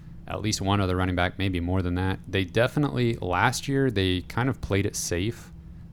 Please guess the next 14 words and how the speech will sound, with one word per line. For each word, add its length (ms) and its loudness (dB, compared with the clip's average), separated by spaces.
um, 400 2
and 360 0
tried 500 2
to 540 2
establish 540 2
the 80 0
run 320 4
early 560 2
and 340 -2
definitely 420 0
lean 260 0
on 220 2
it, 140 -2
but 240 4